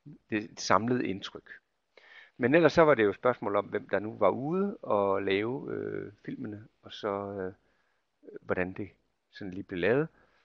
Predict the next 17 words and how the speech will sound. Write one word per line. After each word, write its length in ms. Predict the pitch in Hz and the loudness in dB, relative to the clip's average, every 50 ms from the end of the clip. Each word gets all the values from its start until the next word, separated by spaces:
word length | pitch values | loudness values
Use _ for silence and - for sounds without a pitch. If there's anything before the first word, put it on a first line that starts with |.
| _ _ _ _ _ _ _ - | _ _ _ _ _ _ _ -16
Og 100 | 123 120 | -8 -6
vi 60 | 135 | -6
kom 240 | 139 - - 135 113 | -4 -2 -2 -4 0
så 120 | - 139 - | 2 2 2
ind 200 | - 120 117 - - | 2 2 -2 -4 -6
som 260 | - - 113 101 92 | -8 -6 -6 -6 -6
konsulenter 580 | - - - 107 - - 104 113 131 147 - - | -8 -8 -8 -8 -6 -2 2 2 2 4 4 2
undervejs, 720 | 53 50 - 76 87 131 165 - - - - - - - _ _ _ _ | 2 4 4 6 8 8 8 8 6 0 -8 -10 -12 -14 _ _ _ _
og, 340 | - 131 123 120 120 113 110 | 2 4 4 4 4 4 4
øh, 120 | 107 104 104 - | 2 0 0 -4
gik 200 | - 104 - - | -12 -12 -4 -2
ind 160 | 107 101 95 _ - | -2 -2 -2 _ -6
og, 220 | - 95 90 85 85 - _ _ _ _ _ _ _ _ _ | -4 -4 -4 -4 -6 -12 _ _ _ _ _ _ _ _ _
og 80 | - - | -14 -10
forholdt 320 | - 104 95 101 90 - | -6 -2 0 0 0 0
os 120 | 90 90 - | -2 -6 -6
til, 260 | - - 101 95 | -8 -8 -8 -8